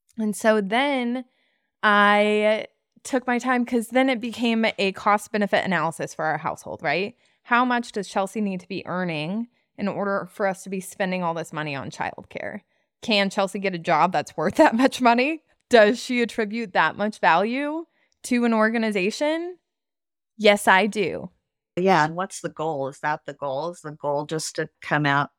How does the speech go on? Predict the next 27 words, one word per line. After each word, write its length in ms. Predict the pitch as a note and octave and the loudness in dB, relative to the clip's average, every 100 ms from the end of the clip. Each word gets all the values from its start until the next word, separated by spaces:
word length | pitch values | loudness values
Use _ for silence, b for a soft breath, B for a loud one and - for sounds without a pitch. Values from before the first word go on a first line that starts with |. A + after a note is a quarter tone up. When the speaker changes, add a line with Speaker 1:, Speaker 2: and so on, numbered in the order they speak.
| _ | _
Speaker 2:
in 180 | D3 D3 | -10 -8
the, 180 | C#3 C3+ - | -6 -8 -10
in 160 | D3 C#3+ | -10 -8
the, 160 | C3+ C3+ _ _ _ _ _ _ | -10 -14 _ _ _ _ _ _
you 120 | F3 F#3+ | -2 2
know 100 | F#3+ | 2
what 60 | E3+ | 2
I'm 100 | F3+ | 0
saying? 320 | F3 E3 D#3+ | -2 -2 2
And 80 | A#3+ | 6
Speaker 1:
Oh, 140 | C4 | 6
Speaker 2:
that's 40 | B3 | 6
Speaker 1:
I 100 | B3+ | 4
Speaker 2:
not 80 | |
Speaker 1:
was 100 | D4+ | 2
Speaker 2:
really 100 | D4 | 2
the 40 | D4+ | 0
Speaker 1:
totally 200 | D4 C#4+ | 0 0
Speaker 2:
goal. 100 | C4+ | 2
Speaker 1:
fine, 540 | A3 A3+ A#3+ A#3 - G#3 | 2 2 -2 -6 -6 0
but 180 | A#3 F#3+ | 2 2
I 180 | G#3 B3 | 0 0
was 380 | B3+ C4 F#4 E4+ | 0 0 0 0
actually 480 | A#3 - - A3 G3+ | -2 -2 -6 -4 -4
totally 380 | G3+ G3 G3 | -4 -4 -4
fine 400 | G3 F3 F#3 G#3 | -2 -2 -2 -2
with 180 | G3 F3+ | -4 -6